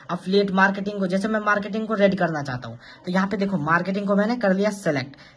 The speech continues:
Select करने के बाद edit style पे जाऊँगा और स्टाइल पे जाने के बाद यहाँ पे मैं font में जाऊँगा, ठीक है। यहाँ style में जाने के बाद, text में जाने के बाद,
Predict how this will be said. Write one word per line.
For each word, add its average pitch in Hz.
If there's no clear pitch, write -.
Select 226
करने 214
के 208
बाद 233
edit 196
style 190
पे 196
जाऊँगा 185
और 185
स्टाइल 202
पे 247
जाने 208
के 226
बाद 202
यहाँ 175
पे 214
मैं 233
font 196
में 208
जाऊँगा, 135
ठीक 190
है। 143
यहाँ 151
style 196
में 220
जाने 196
के 196
बाद, 220
text 180
में 196
जाने 190
के 190
बाद, 233